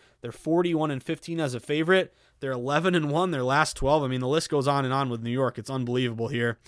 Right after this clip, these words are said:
Uh, also a favorite low total. So this total opened at, uh, you know, eight, seven and a half, kinda stayed around seven and a half here. So correlative betting, big fave low total, good thing here.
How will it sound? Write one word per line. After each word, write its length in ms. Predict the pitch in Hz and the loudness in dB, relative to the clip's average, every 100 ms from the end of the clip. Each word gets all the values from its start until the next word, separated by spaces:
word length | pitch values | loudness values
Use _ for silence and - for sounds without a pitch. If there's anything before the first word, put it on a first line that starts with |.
| - - - | -20 -20 -10
Uh, 160 | 117 117 | -8 -4
also 240 | 143 185 | -2 2
a 60 | - | 2
favorite 320 | 170 160 151 | 2 0 0
low 140 | 139 | -2
total. 460 | 120 139 156 196 196 _ _ | -2 2 4 4 2 _ _
So 100 | - | -12
this 60 | 131 | -6
total 220 | 147 135 | 0 0
opened 220 | 139 139 | 0 -2
at, 180 | 123 117 | -4 -4
uh, 340 | 113 113 110 113 - | -6 -8 -8 -12 -14
you 140 | 123 | -14
know, 140 | 117 - | -14 -8
eight, 320 | 147 170 185 | -2 -2 -2
seven 280 | - 156 156 | -4 -2 -2
and 100 | 156 | -2
a 60 | 143 | -2
half, 300 | 147 165 - | -2 -2 -2
kinda 200 | 143 135 | -6 -6
stayed 300 | - 139 156 | -6 -4 -2
around 240 | 156 160 | -2 -4
seven 260 | - 165 170 | -2 -2 -2
and 100 | 170 | -2
a 40 | |
half 220 | 175 170 | -2 -2
here. 280 | 180 175 180 - _ - | 0 0 0 -4 _ -6
So 240 | 131 123 | -2 -2
correlative 500 | - 160 151 147 143 | 2 4 4 2 0
betting, 320 | 127 151 151 | 2 0 0
big 240 | 120 143 139 | 0 -2 -2
fave 260 | 156 147 | -2 0
low 160 | 135 143 | 2 0
total, 320 | - 143 160 | 2 2 2
good 240 | 123 139 143 | 2 0 0
thing 220 | 151 156 | -2 0
here. 280 | 170 190 | 2 2